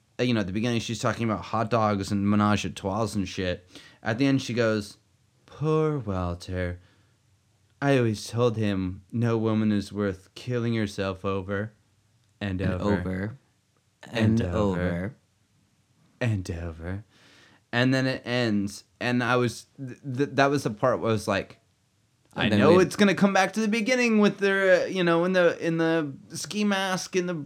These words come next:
Speaker 1: breaking and entering."
Speaker 2: Nope.
Speaker 1: And never came.
Speaker 2: No.
Speaker 1: And
Speaker 2: You know what I got instead?
Speaker 1: What?
Speaker 2: An O Henry ad.
Speaker 1: Oh, he-, oh.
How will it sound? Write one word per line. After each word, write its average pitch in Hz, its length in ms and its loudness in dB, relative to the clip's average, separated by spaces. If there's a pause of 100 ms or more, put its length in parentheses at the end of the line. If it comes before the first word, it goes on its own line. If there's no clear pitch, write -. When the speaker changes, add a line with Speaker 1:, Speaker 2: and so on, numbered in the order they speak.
(240)
Speaker 1:
breaking 185 360 -4
and 190 60 -4 (100)
entering." 170 400 -4
Speaker 2:
Nope. 139 280 0 (280)
Speaker 1:
And 110 140 -2
never 131 220 -2
came. 95 480 -6
Speaker 2:
No. 98 300 -2 (260)
Speaker 1:
And 139 120 4
Speaker 2:
You 139 60 8
know 151 80 8
what 139 120 8
I 151 100 6
got 139 200 6
instead? 131 480 2 (120)
Speaker 1:
What? 95 280 -4 (200)
Speaker 2:
An 135 100 2
O 123 180 4
Henry 123 480 0
ad. 78 320 -6 (200)
Speaker 1:
Oh, 269 760 6
he-, 196 80 4 (140)
oh. 262 520 4